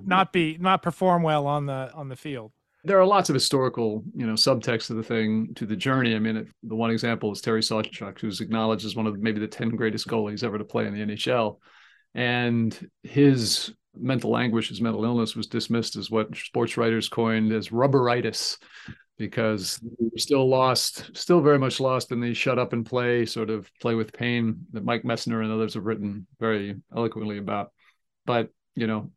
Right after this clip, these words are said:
Speaker 2: the greatest goalie can be replaced in the blink of an eye, which he was. They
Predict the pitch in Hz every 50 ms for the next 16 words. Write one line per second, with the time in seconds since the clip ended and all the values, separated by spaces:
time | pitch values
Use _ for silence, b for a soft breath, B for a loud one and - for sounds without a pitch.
0 | _ - 117 117 113 131 127 123 113 - - 147 131 123 123 123 - 127 120 117
1 | 120 117 113 113 - - 123 117 120 117 - - - - - - - _ _ _
2 | _ - 123 120 117 95 127 131 139 - 123 113 113 123 131 123 113 110 110 -
3 | 135 143 180 160 117 101 - 110 104